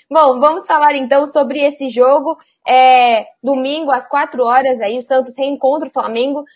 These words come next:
depois de uma boa partida do Santos no ano passado, o Flamengo com uma expectativa muito alta, vindo aí de uma troca de técnico, vindo de partidas boas, empatezinhos ali no final, pênalti, Gabriel.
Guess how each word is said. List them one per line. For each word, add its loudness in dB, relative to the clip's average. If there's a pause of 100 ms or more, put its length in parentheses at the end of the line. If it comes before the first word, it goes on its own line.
depois 4
de -2
uma 4
boa 4
partida 0
do -2
Santos -2
no -2
ano -2
passado, 0
o -2
Flamengo -2
com -12
uma -2
expectativa -4
muito -2
alta, 2 (300)
vindo 0
aí 6
de -2
uma 0
troca 0
de -2
técnico, -2
vindo -4
de -4
partidas 2 (640)
boas, 4
empatezinhos -2
ali 2
no -4
final, 0
pênalti, 0
Gabriel. 2